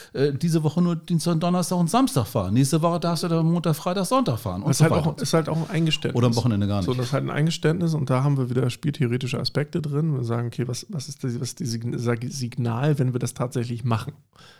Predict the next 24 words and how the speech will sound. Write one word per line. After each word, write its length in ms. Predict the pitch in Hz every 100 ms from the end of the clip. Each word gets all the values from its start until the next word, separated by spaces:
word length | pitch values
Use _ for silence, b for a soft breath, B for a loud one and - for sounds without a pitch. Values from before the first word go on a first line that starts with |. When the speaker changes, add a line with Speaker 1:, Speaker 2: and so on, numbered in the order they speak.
| b
Speaker 2:
Jetzt, 480 | - 120 123 - - _ -
ne? 220 | 143 202
Also 320 | 120 123 - -
es 260 | - - -
gibt 180 | - 147
ja 60 | 143
auch 100 | 135
immer 160 | 147
noch 140 | 151 151
die 80 |
Chance, 580 | 120 - 117 135 214 - - _ _
dass 160 | 131 131
man 100 | 123
sagt, 320 | 123 131 - _ _
wir 160 | - 135
kommen 320 | - 127 147
irgendwie 220 | 135 123
so, 240 | 127 139 -
das, 200 | 123 -
das 200 | 139 -
kriegen 160 | 135
wir 60 | 135
schon 120 | 151
irgendwie 300 | 139 127 123